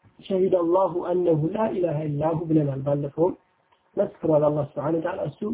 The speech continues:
በእውነት የሚመለክ ጌታ ከእሱ ውጭ አለመኖሩን። ይሄ ሁሉ ኡሉህያ ነው። ኡሉህያ አጠቃላይ ኪታቡ ተውሒድ ላይ ያለውም ኡሉህያ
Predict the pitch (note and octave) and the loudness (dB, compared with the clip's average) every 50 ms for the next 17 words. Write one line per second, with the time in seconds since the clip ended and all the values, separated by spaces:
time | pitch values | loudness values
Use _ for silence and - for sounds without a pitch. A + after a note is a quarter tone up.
0 | - - _ _ _ _ _ _ _ _ _ - G3 G3 G#3 G3+ - - F#3 F#3 | -8 -10 _ _ _ _ _ _ _ _ _ 2 2 4 4 2 0 0 2 2
1 | F3 E3+ F3 E3+ E3 D#3+ D#3+ D#3 D#3 - E3 D#3 - F#3 G3 - A#3 - - D#3+ | 4 4 4 4 4 4 2 2 0 -2 -4 -2 0 0 -2 -2 -4 -6 -6 -6
2 | D3 - - D#3 E3+ F3 - - D#4 G#3 D#3+ D#3 C#3+ C#3 C3+ C3 C3 B2+ B2 - | -6 -6 -4 -4 -4 -4 -6 -8 -4 0 0 2 2 0 -2 -4 -6 -8 -10 -8
3 | - - D#3+ F3 F#3 E3+ D#3+ F3+ F#3 G#3+ - - F#3+ F#3 D#3+ D3+ C#3+ C#3+ C3+ B2+ | -6 -6 -4 -4 -2 -2 -2 -2 -2 -2 -2 0 2 2 2 2 0 -2 -4 -6
4 | B2 - - - G#3+ G#3+ A3+ F#3+ F#3+ F#3 F3+ G#3+ G#3+ G3+ - - - - D3+ D3+ | -10 -14 -2 0 2 4 4 2 2 0 -2 -2 -2 -2 -4 -8 -8 -6 -4 0
5 | E3 F3 F3+ - - - _ _ _ _ _ _ _ _ _ _ _ _ - - | 2 2 2 0 -4 -10 _ _ _ _ _ _ _ _ _ _ _ _ -16 -16
6 | - _ _ _ _ _ _ - - - _ - _ F#3+ F#3 F3+ E3 - - F#3 | -16 _ _ _ _ _ _ -16 -16 -16 _ -6 _ 0 0 0 -2 -4 -8 -10
7 | F3 - E3+ E3 E3+ E3+ E3 D#3+ E3 D#3 D#3 D#3+ F3 F#3+ G#3 - F#3 E3 D#3 D3 | -6 -4 -2 0 2 4 4 4 4 4 4 4 4 4 2 0 0 0 2 2
8 | D3+ D3+ D3+ | 0 0 -2